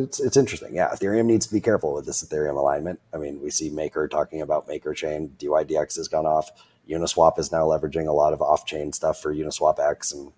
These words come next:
Hayden has said, you know, many times how extractive the platform is. And so, yeah, it's, I love Ethereum, but, um, we, uh, that,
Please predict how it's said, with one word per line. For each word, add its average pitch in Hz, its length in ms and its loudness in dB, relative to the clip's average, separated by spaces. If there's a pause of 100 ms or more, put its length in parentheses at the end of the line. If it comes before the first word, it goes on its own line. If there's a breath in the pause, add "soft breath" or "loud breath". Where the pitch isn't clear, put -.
Hayden 78 280 -4
has 76 120 -2
said, 76 320 2 (240)
you 82 80 -8
know, 69 120 -4
many 82 220 -6
times 80 320 -2
how 69 160 -2
extractive - 800 -4
the - 80 -18
platform 65 480 -2
is. 67 300 -8
And 69 120 -16
so, 67 280 -4 (960 soft breath)
yeah, - 300 2 (340)
it's, 76 220 -8 (240)
I 73 60 -2
love 90 220 4
Ethereum, 85 440 2 (220)
but, 73 240 0 (180)
um, 69 420 0 (340)
we, 71 220 -4
uh, 69 260 0 (200)
that, 76 160 -4